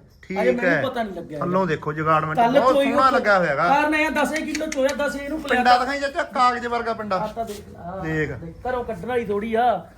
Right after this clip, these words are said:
Speaker 1: ਇਹੋ ਜਿਹੀਆਂ
Speaker 2: ਵਪਾਰ
Speaker 1: ਦਿੰਦੀਆਂ
Speaker 2: ਆ।
Speaker 1: ਨਾ ਦੁੱਧ।
Speaker 2: ਚੱਲ ਦੇਖੀ ਦਿਖਾਈ ਕਰਮ ਵਾਲੀ ਦਾ ਮੂੰਹ, ਦੇਖ ਨੀਲੀ ਰਾਵੀ ਕੱਟੀ।
Speaker 1: ਨੀਲੀ ਰਾਵੀ
Speaker 2: ਨੀਲੀ
Speaker 1: ਇਹਦੀ।
Speaker 2: ਰਾਵੀ ਦੇ ਸਾਰੀ ਦੋ ਤਿੰਨ ਕਿਲੋ ਦੁੱਧ ਛੱਡਿਆ ਹੋਇਆ।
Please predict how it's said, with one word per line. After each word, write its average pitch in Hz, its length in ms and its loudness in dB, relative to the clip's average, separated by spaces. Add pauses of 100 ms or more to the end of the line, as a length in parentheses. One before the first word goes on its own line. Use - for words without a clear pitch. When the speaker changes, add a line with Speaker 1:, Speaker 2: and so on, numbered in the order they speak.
(140)
Speaker 1:
ਇਹੋ 160 80 0
ਜਿਹੀਆਂ 190 180 2
Speaker 2:
ਵਪਾਰ 214 140 4
Speaker 1:
ਦਿੰਦੀਆਂ 202 160 4
Speaker 2:
ਆ। - 20 4
Speaker 1:
ਨਾ 190 60 2
ਦੁੱਧ। 175 220 -2 (600)
Speaker 2:
ਚੱਲ 262 220 6
ਦੇਖੀ 285 300 0
ਦਿਖਾਈ 320 340 -2
ਕਰਮ 320 240 -2
ਵਾਲੀ 302 180 0
ਦਾ 302 100 -4
ਮੂੰਹ, 285 320 -6
ਦੇਖ 233 240 -4
ਨੀਲੀ 240 320 -2
ਰਾਵੀ 240 200 0
ਕੱਟੀ। 226 300 -6
Speaker 1:
ਨੀਲੀ 208 360 -6
ਰਾਵੀ 220 240 4
Speaker 2:
ਨੀਲੀ 285 240 4
Speaker 1:
ਇਹਦੀ। 311 60 0
Speaker 2:
ਰਾਵੀ 302 240 4
ਦੇ 311 140 2
ਸਾਰੀ 269 240 0
ਦੋ 277 200 6
ਤਿੰਨ 262 220 -4
ਕਿਲੋ 247 260 -6
ਦੁੱਧ 202 300 -8
ਛੱਡਿਆ 220 260 -2
ਹੋਇਆ। 185 220 -4